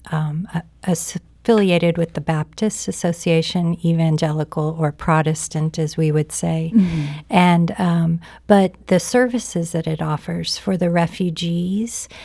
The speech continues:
Speaker 1: is open to anyone who's in need. It doesn't,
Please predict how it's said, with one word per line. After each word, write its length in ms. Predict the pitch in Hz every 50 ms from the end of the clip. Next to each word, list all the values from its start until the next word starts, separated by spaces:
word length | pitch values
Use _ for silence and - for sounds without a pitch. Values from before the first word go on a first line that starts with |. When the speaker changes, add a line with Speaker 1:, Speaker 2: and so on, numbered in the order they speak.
| - - - -
Speaker 1:
is 400 | - 190 185 180 170 170 - - - -
open 380 | 185 180 170 - 196 185 180 175
to 220 | - - 175 175
anyone 540 | - 175 165 170 170 170 170 165 160 160 160
who's 260 | 135 165 156 151 -
in 200 | 160 156 160 156
need. 380 | 156 156 151 160 165 165 165 165
It 120 | 165 - - _
doesn't, 640 | - 170 160 160 156 170 160 160 - _ - - -